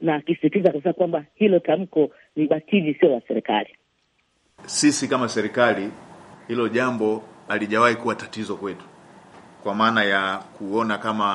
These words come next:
Speaker 2: hawa watu waliotoa maoni yao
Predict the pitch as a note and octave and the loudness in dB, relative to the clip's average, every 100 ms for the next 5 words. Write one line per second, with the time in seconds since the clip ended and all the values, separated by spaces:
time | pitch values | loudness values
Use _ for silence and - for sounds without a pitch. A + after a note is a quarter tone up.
0 | G2 - G#2+ G#2 G2+ G#2 G#2 G2 F#2+ G#2 | 0 -2 0 2 2 0 -2 -2 0 0
1 | G2+ F#2+ F#2 - - - - - A2+ G2+ | -2 -2 -4 -8 -14 -12 -10 -2 0 0
2 | F#2+ F2+ G2 A2 F#2+ G2+ | 0 -4 -2 0 0 -4